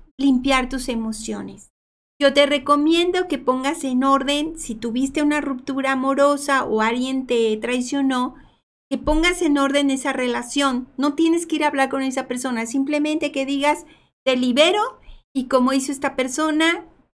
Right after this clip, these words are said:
"Esta es mi casa, no la voy a dejar, por favor váyanse,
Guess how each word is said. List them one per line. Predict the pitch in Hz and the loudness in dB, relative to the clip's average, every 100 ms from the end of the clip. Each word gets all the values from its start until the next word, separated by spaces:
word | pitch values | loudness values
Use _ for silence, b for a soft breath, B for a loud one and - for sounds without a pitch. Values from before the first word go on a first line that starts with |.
| _ _ | _ _
"Esta | 254 269 269 | -2 -2 -2
es | 262 | -2
mi | 254 254 | 0 -2
casa, | 254 311 330 330 320 302 | 2 2 2 0 -2 2
no | 269 285 | 4 4
la | 294 269 | 4 0
voy | 233 233 | 0 -2
a | 233 | -2
dejar, | 262 269 349 349 370 - | -4 -2 2 2 0 -4
por | - 240 | -4 -2
favor | 233 220 240 | 0 0 2
váyanse, | 247 262 262 269 269 277 302 - | 2 0 0 -2 0 0 -2 -6